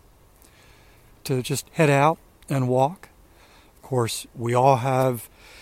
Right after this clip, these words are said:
days when the weather is dangerous. And then I know some people who it's really not so much an issue of, of safety or weather or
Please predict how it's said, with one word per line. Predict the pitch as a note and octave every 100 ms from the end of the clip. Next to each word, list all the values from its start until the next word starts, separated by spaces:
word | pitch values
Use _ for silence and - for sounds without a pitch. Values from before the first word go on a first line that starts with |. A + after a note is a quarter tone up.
| - _ C3
days | C#3+ C#3+ C#3+ A#2+
when | C3 B2+
the | A#2+
weather | A2+ B2 C3+ D3+ D3+
is | C#3 C#3 C3 - - E3+
dangerous. | C#3 C#3 C#3 C#3+ F3 G#3+ - - - - _ _ _ _ _ - - - - -
And | E3
then | E3+
I | D#3+
know | D#3 D3+
some | C#3 E3+ G3
people | F#3 D#3 D3
who | B2 C#3+ C3+ C3+ B2+ - - - -
it's | D#3 -
really | E3 D#4+ D#4+ G#3 -
not | D#3 F#3
so | - F#3
much | D3+ C3+ C3+ - - - - - - - _ -
an | C3+
issue | C#3 - C#3+ A#2+
of, | A2 F#2+ -
of | -
safety | - - F#3 F#3 - F3+ E3+ E3
or | - B2 A2
weather | G2+ B2 E3 E3 D#3+ D#3 D3+ -
or | B2 A#2 A2 G#2+